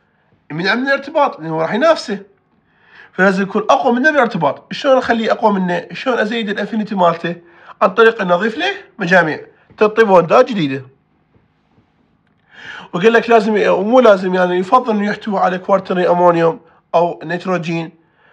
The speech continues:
على مو-، يكون يشبه لك النيترو-، المركب داخل الجسم اللي هو استركولين. نجي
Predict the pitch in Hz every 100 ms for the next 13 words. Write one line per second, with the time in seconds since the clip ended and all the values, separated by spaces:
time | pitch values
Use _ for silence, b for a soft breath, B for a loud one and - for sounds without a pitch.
0 | b 185 175 180 175 175 170 202 196 -
1 | - 208 220 233 196 175 180 175 165 160
2 | 151 147 143 139 160 202 214 170 185 185
3 | 170 165 180 160 151 127 - 262 - 127
4 | - _ _ _ _ _ _ _ _ _
5 | _ _ _ _ _ _ _ B B B
6 | B B 247 165 -